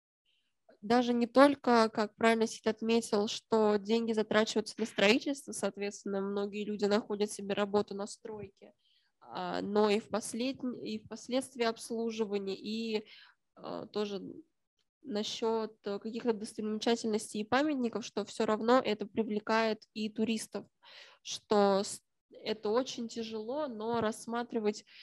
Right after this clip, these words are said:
какие-то с-, объекты, какие-то стройки именно с точки зрения,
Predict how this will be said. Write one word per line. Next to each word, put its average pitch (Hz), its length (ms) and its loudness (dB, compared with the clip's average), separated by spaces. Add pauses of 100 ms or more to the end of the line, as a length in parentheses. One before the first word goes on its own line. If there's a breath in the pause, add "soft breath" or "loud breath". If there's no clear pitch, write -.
(140 loud breath)
какие-то 220 760 0
с-, - 120 -12 (600)
объекты, 214 680 0
какие-то 214 600 -4
стройки 240 680 4
именно 214 460 0
с - 80 -8
точки 214 360 0
зрения, 214 720 0